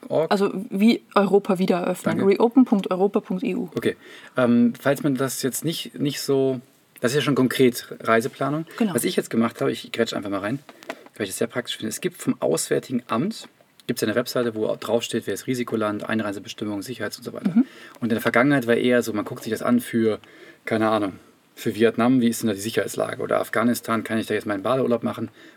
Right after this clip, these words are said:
Speaker 1: Oder eher nicht so, wegen angespannter politischer Lage. Und, ähm, seit Corona ist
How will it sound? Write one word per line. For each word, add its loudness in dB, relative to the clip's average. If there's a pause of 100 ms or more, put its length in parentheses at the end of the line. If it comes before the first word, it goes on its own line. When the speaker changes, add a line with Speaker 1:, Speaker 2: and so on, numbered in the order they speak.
(100)
Speaker 1:
Oder 0
eher 0
nicht 2
so, -6 (140)
wegen -4
angespannter -6 (360)
politischer -6
Lage. 2 (640)
Und, 4
ähm, 4
seit 2
Corona 2
ist -4